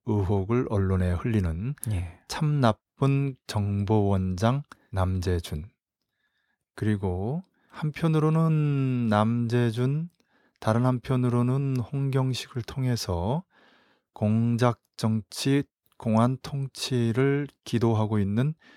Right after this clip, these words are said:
Speaker 1: 참 나쁜 비서실장 김기춘,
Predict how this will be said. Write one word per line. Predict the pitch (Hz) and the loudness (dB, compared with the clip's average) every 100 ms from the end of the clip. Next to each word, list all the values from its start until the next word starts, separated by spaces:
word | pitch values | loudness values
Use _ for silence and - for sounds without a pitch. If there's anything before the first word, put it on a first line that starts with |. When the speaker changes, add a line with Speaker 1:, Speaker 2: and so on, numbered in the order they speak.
| _ _ | _ _
Speaker 1:
참 | - 165 156 143 | -6 -2 0 0
나쁜 | 98 - - 127 120 | 0 -2 -2 0 0
비서실장 | 107 107 104 - 98 - 135 135 127 | 0 0 0 -2 -6 -4 -4 -2 -6
김기춘, | - 98 98 92 - - 76 | -8 -4 -4 -6 -8 -10 -10